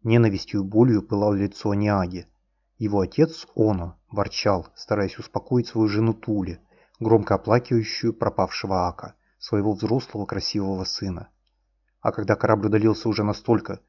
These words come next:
что можно было разглядеть лишь концы мачты и верхние паруса,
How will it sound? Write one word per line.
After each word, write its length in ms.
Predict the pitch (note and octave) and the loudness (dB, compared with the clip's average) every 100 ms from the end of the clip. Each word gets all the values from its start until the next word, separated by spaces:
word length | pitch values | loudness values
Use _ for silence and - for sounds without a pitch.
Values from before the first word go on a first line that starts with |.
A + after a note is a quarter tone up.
| _ _ | _ _
что 180 | - A#2 | -8 -2
можно 240 | A2+ G#2+ | 0 2
было 220 | G#2 G#2+ G#2+ | 0 2 0
разглядеть 420 | G2+ G#2 A2 G2+ | 0 0 0 0
лишь 160 | G2+ | -2
концы 280 | - G2+ - | -2 -2 -2
мачты 360 | G#2+ G#2+ - G#2+ | 0 -2 -2 -2
и 20 | |
верхние 320 | G#2+ - G2+ | 0 0 -4
паруса, 520 | F#2+ G2 F#2 - C#3+ | -4 -6 -6 -8 -8